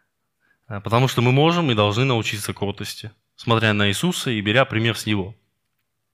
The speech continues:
И, возможно, а я надеюсь, это будет так, мы станем теми блаженными, кто унаследует землю, как Иисус сказал: «Блаженны кроткие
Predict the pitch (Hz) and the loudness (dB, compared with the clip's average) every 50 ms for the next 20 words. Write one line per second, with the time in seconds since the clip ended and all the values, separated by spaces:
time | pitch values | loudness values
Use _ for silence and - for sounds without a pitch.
0 | _ _ _ _ _ _ _ _ _ _ _ _ - _ _ _ _ _ - 120 | _ _ _ _ _ _ _ _ _ _ _ _ -20 _ _ _ _ _ 0 2
1 | 139 143 120 110 104 98 104 120 151 196 214 175 - 104 92 117 - _ _ _ | 2 4 6 4 4 4 2 2 2 2 2 0 -2 -6 -8 -8 -10 _ _ _
2 | _ _ _ _ _ _ - 117 107 107 101 98 98 95 98 101 95 90 - - | _ _ _ _ _ _ -2 0 2 2 2 2 0 -2 0 -2 -2 -2 -4 -10
3 | - - 95 95 95 92 90 90 - 139 139 147 143 - _ _ _ - _ _ | -10 -10 -10 -8 -8 -8 -8 -2 2 2 2 2 -2 -12 _ _ _ -20 _ _
4 | _ _ _ _ _ _ _ - 117 139 151 147 - 151 143 143 143 143 143 131 | _ _ _ _ _ _ _ 0 0 2 2 4 4 4 4 4 2 -2 -6 -6
5 | - - - 135 135 127 110 98 98 101 95 92 107 120 135 151 160 165 165 170 | -8 -2 0 2 2 2 2 2 2 2 2 2 2 0 0 0 -2 -4 -6 -10
6 | - _ _ _ _ _ _ - - 120 117 113 107 101 - 123 131 127 117 107 | -12 _ _ _ _ _ _ -6 -2 0 2 2 0 0 0 -2 0 0 -2 -4
7 | 101 104 113 117 127 131 131 131 - _ - 113 107 - - - - 127 117 - | -2 -2 -2 0 -2 -2 -6 -8 -10 _ -6 -6 -6 -6 -8 -6 -4 -4 -4 -4
8 | - 117 104 98 95 87 90 110 _ _ _ _ _ _ _ _ _ _ _ _ | -4 -4 -4 -4 -4 -6 -8 -10 _ _ _ _ _ _ _ _ _ _ _ _
9 | - 104 110 117 120 147 180 175 147 131 - - 131 165 - - - - 165 160 | -2 4 4 4 6 6 4 4 2 0 0 2 2 2 2 0 -6 -10 -10 -10
10 | 156 | -10